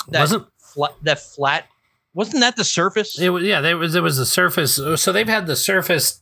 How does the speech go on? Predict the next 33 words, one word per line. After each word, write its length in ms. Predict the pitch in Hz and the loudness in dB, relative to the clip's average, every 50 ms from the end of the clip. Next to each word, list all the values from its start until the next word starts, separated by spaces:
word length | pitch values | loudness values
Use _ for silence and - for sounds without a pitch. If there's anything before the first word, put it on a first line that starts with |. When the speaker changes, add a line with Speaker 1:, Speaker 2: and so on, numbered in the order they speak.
| _ | _
Speaker 2:
like, 240 | - 127 117 104 - | -4 -4 -4 -4 -6
tabletop 640 | - - 139 143 147 156 139 - 170 160 156 156 - | -6 -4 -2 0 0 -2 0 0 0 0 0 -2 -4
thing. 360 | - 160 156 156 160 156 151 | -4 -2 -2 0 0 0 0
They've 160 | 135 127 113 | 0 -2 -2
had 120 | 101 - - | -2 -2 -2
the 40 | 254 | -2
Speaker 1:
And 80 | 247 240 | 0 0
it 80 | 233 | 0
was, 140 | 214 170 175 | 0 0 0
like, 140 | 170 147 127 | 0 0 0
Speaker 2:
Surface 120 | - - | -2 -2
Speaker 1:
twenty 280 | - 185 190 202 214 208 | 0 0 0 0 0 0
thousand 460 | - 202 180 175 180 165 151 175 160 | 0 0 0 0 0 0 -2 -2 -2
dollars. 520 | 139 127 123 135 135 143 143 143 139 - 135 | 0 0 2 2 2 0 0 -2 -2 -4 -2
Speaker 2:
They've 140 | 135 147 143 | 0 0 2
had 140 | 165 180 156 | 2 0 0
the 80 | 143 | 0
Surface 680 | 120 - - 156 156 139 170 156 - - - - - - - | 0 0 0 0 0 2 0 0 0 0 0 -2 -2 -2 -4
T 280 | - - - 160 151 135 | -4 -4 -2 0 0 0
Vs 800 | 117 127 131 147 156 160 165 165 165 160 156 143 - - 135 117 - | 0 0 0 0 -2 -2 -2 -2 -2 0 0 0 0 0 -4 -4 -4
with, 240 | 120 113 98 98 | -4 -4 -4 -4
like, 180 | 117 120 117 110 | -4 -6 -6 -6
interactive 720 | - 110 95 87 95 117 139 143 139 139 139 135 - 131 127 | -10 -12 -14 -12 -6 -2 0 2 2 2 0 -2 -4 -6 -6
televisions. 1000 | - - 139 147 147 147 147 143 147 147 143 143 135 135 - - - - - - | -2 -2 0 0 0 0 0 0 0 2 0 2 2 2 0 0 -2 -4 -8 -4
Um, 520 | 110 120 117 107 104 101 95 95 95 92 - | -2 0 0 0 0 -2 -2 -4 -6 -4 -2
Speaker 1:
Yeah. 440 | 170 170 160 147 147 139 127 117 117 | 0 2 2 2 2 2 0 0 0
Speaker 2:
they've 100 | 139 135 | 0 0
had 100 | 180 170 | 0 0
all 140 | 151 143 - | 0 0 -2
kinds 260 | - 143 147 120 101 | -2 -2 0 0 -2
of 100 | 95 92 | -6 -6
Surface 460 | - - - - 123 107 104 117 - | -4 -2 -2 0 0 0 0 -2 -4
products. 600 | - - 123 120 104 104 - - - - - - | -2 -2 -2 -4 -4 -6 -10 -10 -10 -12 -12 -10